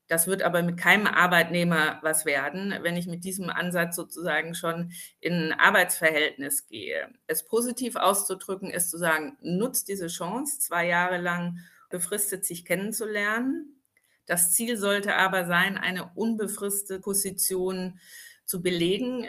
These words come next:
Das ist für beide natürlich zielführender, als nur eine Quote zu erfüllen. Und man wird erstaunt sein, wenn man es vielleicht zum ersten Mal macht, dass das durchaus ein motivierender Faktor zusätzlich noch ist beim Gegenüber,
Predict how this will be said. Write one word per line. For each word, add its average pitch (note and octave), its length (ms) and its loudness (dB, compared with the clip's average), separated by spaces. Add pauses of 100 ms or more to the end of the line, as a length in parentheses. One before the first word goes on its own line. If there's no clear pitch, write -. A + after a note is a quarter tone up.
Das F#3 160 4
ist - 200 0
für G3 120 0
beide F3 400 4
natürlich G3 540 -4
zielführender, G3+ 1040 0 (420)
als F3 240 2
nur G3 140 -2
eine E3+ 220 -2
Quote A#3 440 -2
zu - 160 -6
erfüllen. C4 840 0 (360)
Und G3+ 140 0
man G3 180 2
wird F#3 180 0
erstaunt G3 540 0
sein, G#3+ 320 -2
wenn G3 100 -2
man F#3+ 120 -6
es F#3+ 60 -10
vielleicht E3 220 -8
zum D#3+ 100 -12
ersten E3 380 -4
Mal C#3+ 160 -4
macht, F3 540 -4
dass F3 140 -4
das E3+ 200 -4
durchaus - 460 -4
ein F3 180 -2
motivierender F3+ 680 -2
Faktor F3+ 680 -2 (100)
zusätzlich B3 760 2
noch E3 180 -2
ist - 400 0
beim F3 280 0
Gegenüber, F3+ 800 0